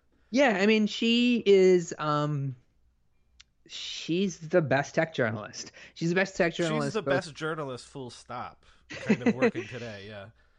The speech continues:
Speaker 1: Yeah, no, I mean, she sort of, um, created a model for how to do this well and also created a publication, um, a set of publications, um,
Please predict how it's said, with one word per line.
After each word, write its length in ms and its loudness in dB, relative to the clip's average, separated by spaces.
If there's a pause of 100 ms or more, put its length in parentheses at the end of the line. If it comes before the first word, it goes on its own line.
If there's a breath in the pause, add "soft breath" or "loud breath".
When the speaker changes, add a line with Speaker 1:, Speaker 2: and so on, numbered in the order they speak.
(220)
Speaker 1:
Yeah, 160 -4
no, 240 -4 (100)
I 60 0
mean, 540 -4
she 320 0
sort 180 2
of, 220 -4
um, 400 0 (420)
created 320 4
a 60 4
model 680 4
for 540 -4
how 240 -4
to 120 4
do 120 0
this 220 -2
well 640 2
and 100 -2
also 320 2
created 680 4
a 60 -2
publication, 1040 0 (360 loud breath)
um, 240 2
a 80 -6
set 180 4
of 120 0
publications, 800 -2 (280 soft breath)
um, 440 2